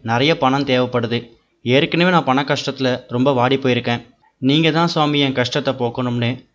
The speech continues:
பெரியவா கிட்ட சரணடைஞ்சிட்டாங்க. அந்த நேரத்துல பெரியவா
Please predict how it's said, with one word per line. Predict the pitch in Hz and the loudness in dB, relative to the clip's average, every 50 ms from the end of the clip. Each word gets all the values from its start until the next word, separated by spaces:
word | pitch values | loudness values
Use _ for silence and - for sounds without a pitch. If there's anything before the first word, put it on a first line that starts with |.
| _ _ _ _ - | _ _ _ _ 0
பெரியவா | 139 139 156 175 170 160 | 2 4 4 4 4 4
கிட்ட | 139 - 131 151 131 - | 2 2 0 0 0 0
சரணடைஞ்சிட்டாங்க. | 123 117 123 123 117 113 107 113 - 117 113 110 117 117 117 - - _ _ _ _ _ | -2 -2 0 0 0 -2 -2 -2 -2 -2 0 0 -2 -2 -2 -6 -14 _ _ _ _ _
அந்த | - 117 123 156 170 190 | -4 -2 -2 0 0 0
நேரத்துல | 175 156 160 175 175 - 156 143 139 | 0 2 0 0 -2 -4 -6 -6 -2
பெரியவா | 123 131 127 143 147 131 120 117 123 - - | 0 0 2 2 2 2 2 0 0 -2 -8